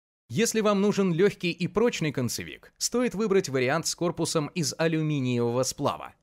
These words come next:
Специальное покрытие позволяет избежать коррозии. Изделие чуть тяжелее пластика. Это даёт возможность установки на конвейерные линии, лифты, подъёмники,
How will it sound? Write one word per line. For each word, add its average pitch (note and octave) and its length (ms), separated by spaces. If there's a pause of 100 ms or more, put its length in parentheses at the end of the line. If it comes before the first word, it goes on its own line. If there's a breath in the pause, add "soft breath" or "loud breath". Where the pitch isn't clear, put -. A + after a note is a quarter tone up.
(120)
Специальное A2+ 600
покрытие A2+ 480
позволяет B2+ 560
избежать D3+ 440
коррозии. C3+ 540 (200)
Изделие G3 760
чуть A#3+ 320
тяжелее B2+ 540
пластика. - 580 (240)
Это C3 220
даёт A#2 260
возможность B2 600
установки C#3 500
на C#3+ 120
конвейерные C#3+ 680
линии, C#3 400 (100)
лифты, D#3 460
подъёмники, D3+ 840